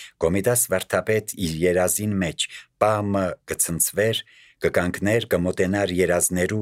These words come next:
իր թաշնակին ու կսկսեր թաշնակով ընկերանալ Շահմուրատյանին, «Էն փլած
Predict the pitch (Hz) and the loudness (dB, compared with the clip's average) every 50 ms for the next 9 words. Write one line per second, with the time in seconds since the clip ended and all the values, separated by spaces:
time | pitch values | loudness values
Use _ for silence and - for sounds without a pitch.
0 | 104 - 90 85 - - - - 80 - - - 85 78 76 73 - 107 110 113 | -4 -4 -6 -6 -6 -4 -2 -2 -2 -2 -2 -2 -2 -2 -2 -2 -2 0 0 0
1 | 101 - - - - _ - 95 82 - 90 - - - - 90 - - 98 98 | -2 -4 -10 -18 -10 _ -4 -2 0 0 0 0 0 -2 -2 -2 0 2 2 2
2 | 95 - - - 80 - - - 85 80 - - 101 101 95 - _ - 90 87 | 0 0 -2 -2 -2 0 0 -2 -2 -2 2 2 2 2 0 -2 _ -4 -2 0
3 | 82 90 87 85 87 87 92 95 92 85 73 - - - - - - - 78 - | 2 2 2 2 2 2 2 2 0 0 -2 -4 -10 -16 -8 -2 -2 -2 -2 -2
4 | 78 78 76 76 78 78 - 82 78 78 80 82 82 82 76 - - - - - | -4 -4 -2 0 0 0 0 0 0 0 0 -2 -2 -4 -4 -6 -10 -18 -20 -20
5 | - _ _ _ _ _ - 98 101 95 - - 87 80 80 78 - - | -20 _ _ _ _ _ -2 0 0 0 -2 0 0 0 0 0 -2 -4